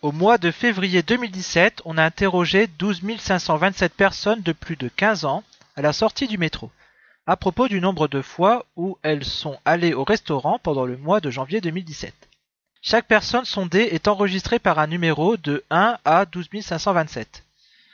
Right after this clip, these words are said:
Le tableau ci-dessous présente des résultats selon la classe d'âge des personnes interrogées. Question une.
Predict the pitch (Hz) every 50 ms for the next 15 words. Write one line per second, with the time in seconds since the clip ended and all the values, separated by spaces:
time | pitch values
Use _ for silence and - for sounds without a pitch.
0 | _ _ _ _ _ _ - 131 - - 202 196 202 240 254 269 - - 214 190
1 | 165 160 - - - 180 202 247 277 _ _ _ - 190 190 175 180 220 262 214
2 | 196 180 170 185 185 165 170 160 - 196 220 262 - - - 175 160 151 147 131
3 | 131 - - 196 208 175 139 131 127 131 160 196 175 - 151 - - 151 147 -
4 | 208 214 185 175 - 160 135 120 117 - - - _ _ _ 247 254 - - 220
5 | 185 151 131 117 107 120